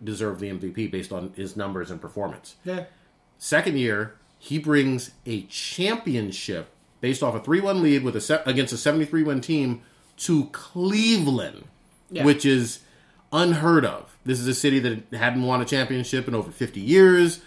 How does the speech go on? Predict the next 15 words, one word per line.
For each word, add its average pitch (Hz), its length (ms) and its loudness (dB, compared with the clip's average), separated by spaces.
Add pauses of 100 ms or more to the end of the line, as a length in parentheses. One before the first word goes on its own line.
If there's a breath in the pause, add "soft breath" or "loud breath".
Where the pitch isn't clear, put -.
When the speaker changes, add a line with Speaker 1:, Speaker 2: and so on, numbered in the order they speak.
(200 loud breath)
Speaker 1:
Uh, 104 80 -2
we 107 140 -2
didn't 107 220 -2
think 117 260 -4
it 104 80 -4
was 92 200 -8
possible 180 760 -2
for 180 200 -6
Cleveland, 185 360 2
even 127 480 0
with 156 300 0
LeBron 185 480 2
being 202 220 -4
there. 214 280 0
Speaker 2:
Yeah. 123 140 -8